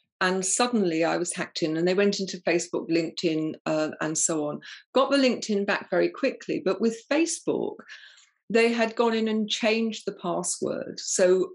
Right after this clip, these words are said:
all of the requests for new, uh, "I've forgotten your password" or whatever, went to the hackers. I spent hundreds and hundreds of pounds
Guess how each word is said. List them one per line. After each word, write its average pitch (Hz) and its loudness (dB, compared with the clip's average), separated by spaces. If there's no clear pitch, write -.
all 240 6
of 202 -2
the 175 4
requests 175 -4
for 170 0
new, 170 0
uh, 156 0
"I've 165 -2
forgotten 170 0
your 151 -2
password" 156 0
or 151 -4
whatever, 156 -2
went 208 0
to - -8
the 180 -2
hackers. - -6
I 202 2
spent 214 0
hundreds 247 2
and 170 -2
hundreds 220 0
of 214 -2
pounds 160 -4